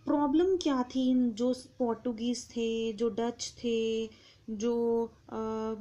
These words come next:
फ्रेंच ट्रेडर्स थे, वो सभी क्या करना चाहते थे, एक ही सामान को ख़रीदना चाहते थे, एक ही टाइप के सामान को। वो fine quality के goods और silk यहाँ से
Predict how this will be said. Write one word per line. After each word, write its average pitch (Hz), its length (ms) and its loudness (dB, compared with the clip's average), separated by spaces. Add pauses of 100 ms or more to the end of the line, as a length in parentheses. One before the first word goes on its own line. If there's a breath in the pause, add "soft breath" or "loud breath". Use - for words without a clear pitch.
(300)
फ्रेंच 254 680 0
ट्रेडर्स 233 480 -2
थे, 220 320 0
वो 262 380 -6
सभी 302 360 2
क्या 320 240 0
करना 277 300 2
चाहते 285 300 -2
थे, 359 100 2
एक 349 500 4
ही 339 80 10
सामान 240 440 0
को 220 140 -6
ख़रीदना 202 420 -6
चाहते 208 300 -8
थे, 311 80 2
एक 269 400 0
ही 269 60 2
टाइप 220 360 -4
के 214 80 -6
सामान 185 380 -12
को। 190 200 -18 (1120 soft breath)
वो 208 220 -2
fine 247 440 0
quality 214 440 -4
के 220 200 -2
goods 226 420 -4
और 208 160 -4
silk 247 460 -2
यहाँ 185 280 -8
से 339 260 -10